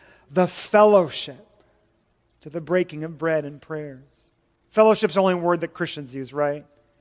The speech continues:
It just means, though, when we get together, when we gather together as the body of Christ. That's what they were doing. They were meeting together, living life together. Verse forty-six says it more plainly.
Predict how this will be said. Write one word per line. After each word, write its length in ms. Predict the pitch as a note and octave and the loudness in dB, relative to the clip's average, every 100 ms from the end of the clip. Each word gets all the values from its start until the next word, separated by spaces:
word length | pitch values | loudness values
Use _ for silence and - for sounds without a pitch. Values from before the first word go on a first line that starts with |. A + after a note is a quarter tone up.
| - | -10
It 100 | F3+ | -6
just 240 | G3+ - | -6 -6
means, 300 | F#3 F#3 F3 | -2 -2 -2
though, 160 | F3 E3+ | -2 -2
when 220 | D3 D#3+ | -4 -8
we 120 | E3 | -8
get 240 | C#3 D#3+ - | -6 -8 -10
together, 480 | D3 C3+ B2 A2+ _ _ | -18 -16 -18 -20 _ _
when 140 | F3 F3 | -4 -2
we 120 | F#3+ | 0
gather 380 | E3 F3+ F3+ F3+ | 2 2 2 0
together 460 | E3+ D#3 D#3+ E3 | -4 -4 -2 -4
as 160 | D#3+ C3+ | -6 -12
the 80 | C#3 | -8
body 500 | D3 D3+ D3 C#3+ - _ _ - | -6 -4 -6 -8 -12 _ _ -18
of 160 | D3 | -18
Christ. 320 | - D#3 C#3 C3+ | -14 -10 -8 -8
That's 180 | D#3+ | -2
what 160 | F#3+ F3+ | -2 0
they 120 | F3 | -2
were 120 | E3 | -4
doing. 300 | D#3 E3 D#3+ | -4 -6 -6
They 140 | D#3+ E3 | -6 -8
were 120 | D#3+ | -8
meeting 460 | D#3 E3 E3 E3 D3+ | -6 -6 -6 -8 -10
together, 400 | C#3 D3+ D3+ D3 | -10 -6 -4 -4
living 520 | D#3 F3+ E3+ E3 D#3 | -2 -2 -2 -8 -6
life 340 | D#3+ E3 - | -8 -8 -16
together. 560 | - C#3+ C#3 C3+ D3 D3 _ _ _ _ _ _ | -20 -20 -20 -20 -20 _ _ _ _ _ _ _
Verse 220 | G3+ G3+ - | 0 0 2
forty-six 440 | G#3+ G#3+ G#3 G#3 | 4 4 4 2
says 140 | G3 | 2
it 60 | G3 | 2
more 160 | F#3+ F#3 | 0 2
plainly. 500 | G3+ G3 E3 C#3+ | 2 0 0 -6